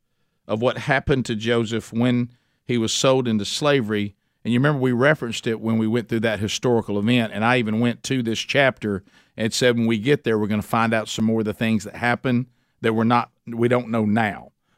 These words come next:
But looking back on it, we're gonna hear some things that we didn't hear, uh, when we went through this historical event. Twenty-one through twenty-five.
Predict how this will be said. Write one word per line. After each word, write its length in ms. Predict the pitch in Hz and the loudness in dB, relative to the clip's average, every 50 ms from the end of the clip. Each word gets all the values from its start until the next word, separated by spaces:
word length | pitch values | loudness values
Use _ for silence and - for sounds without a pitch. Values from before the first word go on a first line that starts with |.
| _ - | _ -8
But 140 | 110 117 | -4 0
looking 380 | 131 147 143 - 131 120 113 98 | 2 2 2 2 0 0 0 2
back 360 | 95 135 151 160 156 - - | 4 4 4 4 4 2 0
on 160 | 117 110 104 | -4 -4 -2
it, 160 | 101 101 - _ | -4 -6 -8 _
we're 140 | - 107 107 | -6 -4 -2
gonna 180 | 101 110 104 | -2 -2 -4
hear 200 | 95 101 117 107 | -2 -2 -4 -4
some 180 | - - 107 101 | -2 -2 -4 -4
things 320 | - 107 104 104 101 - | -2 0 0 0 0 -2
that 80 | 101 95 | -4 -6
we 140 | 98 98 98 | -4 -2 -2
didn't 220 | 98 104 98 90 | -2 -4 -6 -8
hear, 440 | - - 127 127 107 95 90 87 85 _ _ _ _ _ _ _ _ _ _ _ _ - | -8 -4 -2 0 0 0 0 -2 -6 _ _ _ _ _ _ _ _ _ _ _ _ -8
uh, 220 | 90 92 95 95 90 | -6 -4 -2 -2 -2
when 240 | 90 101 104 101 | -2 -2 0 0
we 120 | 98 98 98 | 2 0 0
went 200 | 98 107 101 - | 0 -2 -4 -4
through 140 | - 104 95 | -6 -6 -4
this 180 | 104 95 - | -4 -6 -6
historical 580 | - 107 92 - - 117 104 98 95 - 95 90 | -6 -6 -6 -4 -2 -2 -2 -2 -2 -4 -8 -8
event. 360 | 90 101 113 104 92 - _ _ _ _ _ _ _ _ - | -2 -2 0 -2 -2 -4 _ _ _ _ _ _ _ _ -10
Twenty-one 480 | - - 151 147 147 139 135 131 127 117 | -2 2 2 2 4 2 2 2 2 0
through 160 | - 120 110 | 0 -2 -4
twenty-five. 720 | - - 120 113 107 98 - - 101 87 64 - 82 - | -2 -2 0 0 0 0 0 -2 -4 -4 -4 -10 -16 -18